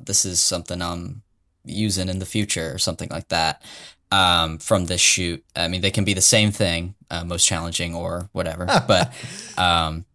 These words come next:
Speaker 1: you know, just sort of, I guess, your takeaway from working on the movie.
Speaker 2: Yeah, that's a great question. Um,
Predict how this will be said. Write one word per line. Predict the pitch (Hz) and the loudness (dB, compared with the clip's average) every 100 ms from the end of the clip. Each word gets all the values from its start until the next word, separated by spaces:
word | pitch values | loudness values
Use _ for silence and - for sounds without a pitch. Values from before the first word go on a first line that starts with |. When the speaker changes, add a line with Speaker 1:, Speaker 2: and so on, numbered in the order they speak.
| _ | _
Speaker 1:
you | 113 | 2
know, | 101 85 | 2 4
just | 127 - | 4 6
sort | 117 | 8
of, | 107 101 - | 6 4 0
I | 107 | 2
guess, | 104 - | 4 2
your | 107 117 110 | 2 4 4
takeaway | - 113 98 95 92 80 82 92 | 4 0 0 0 2 2 0 0
from | - 92 85 | 0 2 0
working | 92 92 92 | -2 -2 -2
on | 85 85 | -4 -6
the | 82 | -6
movie. | 87 - 69 101 120 - _ _ _ _ _ _ | -8 -8 -6 -6 -6 -10 _ _ _ _ _ _
Speaker 2:
Yeah, | 123 123 120 104 - _ - | 4 4 4 0 -8 _ -2
that's | 120 | 0
a | 123 | 4
great | 127 123 | 2 2
question. | 127 110 - 104 98 - | 2 2 2 0 -2 4
Um, | 123 123 123 120 117 | 6 8 8 6 4